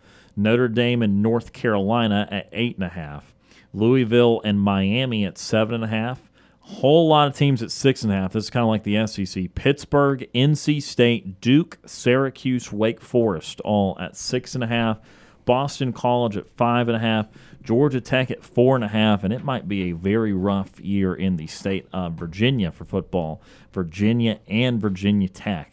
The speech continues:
uh, in a, uh, slapping, uh, match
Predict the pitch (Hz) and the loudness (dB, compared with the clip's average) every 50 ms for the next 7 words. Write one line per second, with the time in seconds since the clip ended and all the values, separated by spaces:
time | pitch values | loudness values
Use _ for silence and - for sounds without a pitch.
0 | - - _ _ _ - _ _ _ - 82 80 80 78 - 73 - - 90 87 | -16 -18 _ _ _ -20 _ _ _ -8 -6 -6 -6 -6 -6 -8 -6 -4 -4 -4
1 | 85 82 82 80 80 80 78 78 76 78 76 - - - - 113 113 117 113 107 | -4 -4 -4 -6 -6 -6 -8 -8 -8 -10 -8 -8 -8 -2 0 2 2 2 0 0
2 | 110 95 85 85 85 92 - _ - 85 78 87 85 82 82 82 82 78 78 76 | 0 0 0 -2 -4 -8 -12 _ -14 -10 -8 -6 -6 -6 -6 -6 -6 -8 -10 -12
3 | - - - - | -12 -14 -16 -16